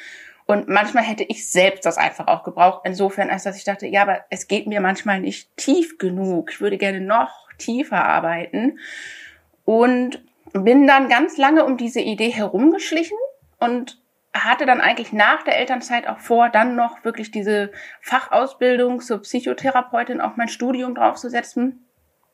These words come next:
Und ich glaube, einen Monat bevor es losging, ich hatte auch schon den Platz, habe ich dann doch alles gecancelt und habe gesagt, nee, ich habe diese Idee, ich habe diesen Traum, ich trau mich jetzt, ich mach das jetzt. Ich probier's einfach aus und wenn es nicht klappt, dann,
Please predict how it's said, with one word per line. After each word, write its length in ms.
Und 80
ich 100
glaube, 460
einen 200
Monat 300
bevor 260
es 100
losging, 480
ich 100
hatte 160
auch 60
schon 160
den 100
Platz, 340
habe 120
ich 80
dann 180
doch 260
alles 380
gecancelt 640
und 100
habe 120
gesagt, 260
nee, 340
ich 220
habe 160
diese 200
Idee, 320
ich 120
habe 120
diesen 180
Traum, 240
ich 100
trau 380
mich 260
jetzt, 440
ich 100
mach 160
das 220
jetzt. 360
Ich 120
probier's 320
einfach 320
aus 300
und 240
wenn 180
es 160
nicht 180
klappt, 360
dann, 500